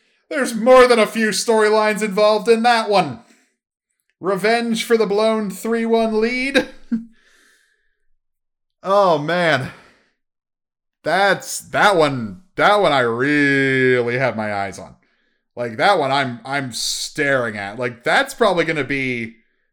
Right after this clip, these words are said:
the best game of the day. Mavericks Lakers will be really good, too. Because, uh, depending on how it goes, especially if the Mavericks win and if Luka has a freakishly good game, that is called the passing of the torch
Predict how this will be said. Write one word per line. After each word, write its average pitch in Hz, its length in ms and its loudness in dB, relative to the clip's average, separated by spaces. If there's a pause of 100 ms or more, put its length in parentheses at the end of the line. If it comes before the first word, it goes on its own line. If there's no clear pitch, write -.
(180)
the 147 100 -4
best 147 300 0
game 143 140 -6
of 123 40 -4
the 120 60 -4
day. 110 200 -8
Mavericks 190 420 0
Lakers 147 320 -2
will 123 80 -8
be 113 100 -8
really 120 460 -6
good, 107 200 -8
too. 92 260 -16 (1160)
Because, 147 580 0
uh, 139 480 2
depending 240 460 -4
on 220 140 2
how 185 160 0
it 139 120 -6
goes, 156 720 -4
especially 185 440 -4
if 185 80 -6
the 160 80 -8
Mavericks 156 420 -4
win 131 380 -6
and 131 160 -10
if 117 120 -10
Luka 143 300 -2
has 147 220 0
a 131 80 -2
freakishly 135 680 -10
good 139 200 -4
game, 143 400 -8 (1300)
that 233 160 -2
is 233 140 -6
called 127 500 -4 (280)
the 147 180 -2
passing 180 600 0
of 131 360 -6
the 127 80 -8
torch - 840 -4